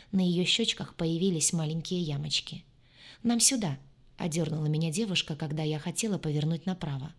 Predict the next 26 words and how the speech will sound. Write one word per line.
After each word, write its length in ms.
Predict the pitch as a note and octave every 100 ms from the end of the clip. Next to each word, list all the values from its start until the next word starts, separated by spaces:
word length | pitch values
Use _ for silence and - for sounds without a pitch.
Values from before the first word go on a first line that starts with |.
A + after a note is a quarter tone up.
| - - - -
«Вот, 280 | B3+ G#3+
гляди, 380 | D#3+ G3 G#3 D#3
это 240 | D3+ - G3+
наша 220 | G#3+ A#3+
студия». 520 | - D3 C3 C#3 C#3 - - - _ _ _ _ _ -
Мы 200 | F3 E3+
вошли 420 | E3 - G#3+ A#3+ - -
в 100 | F#3
огромное 420 | F#3 F#3+ G3 F3+
помещение, 640 | E3+ E3 E3+ - B3 G3+ D#3
которое 400 | D3+ E3+ F3+ F3+
просто 320 | F3+ F#3+ -
купалось 640 | - D3+ E3+ G3 D3+ - - -
в 80 | -
солнечных 580 | - G3+ F#3+ - G3 -
лучах. 500 | A3 - C#3 - - _ _ _ _
Одна 340 | G3+ F#3 F3+
стена 400 | F3+ - F3 A3+
студии 600 | B3+ - E3 B2+ C#3+ C#3+ - - -
оказалась 560 | E3+ F3+ E3 E3 E3+
полукруглой 760 | - E3+ F3 A3+ B3 D3+ C#3 C#3 - - -
и 80 | F#3
была 320 | F3+ D#3+ G3+
сделана 500 | D#3 E3+ G3+ D#3 C3+ -
из 160 | E3
стекла. 500 | - - - - C3